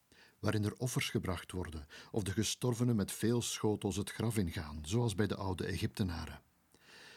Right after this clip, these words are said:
Er zit een grote schoonheid in dat soort rituelen en er gaat iets heel troostends van uit. Wij doen dat hier niet. Ik geloof dat we daar te zakelijk voor zijn, te nuchter."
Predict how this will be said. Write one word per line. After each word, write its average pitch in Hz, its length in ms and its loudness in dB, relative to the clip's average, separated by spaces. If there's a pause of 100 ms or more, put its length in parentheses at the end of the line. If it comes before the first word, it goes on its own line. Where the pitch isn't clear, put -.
(220)
Er 104 120 2
zit 110 160 0
een 104 100 2
grote 123 360 2
schoonheid 101 680 0
in 98 80 4
dat 87 140 0
soort 95 280 0
rituelen 92 680 2 (440)
en 113 160 2
er 107 100 2
gaat 95 220 0
iets 95 140 -2
heel 107 280 0
troostends 98 580 0
van 95 180 -6
uit. 87 380 -8 (760)
Wij 113 200 4
doen 127 140 4
dat 113 140 2
hier 90 180 2
niet. 98 280 2
Ik 92 140 -6
geloof 123 280 2
dat 110 160 0
we 107 100 2
daar 95 200 -2
te 98 140 -2
zakelijk 98 520 -2
voor 82 180 -4
zijn, 76 340 -6
te 127 120 4
nuchter." - 420 -2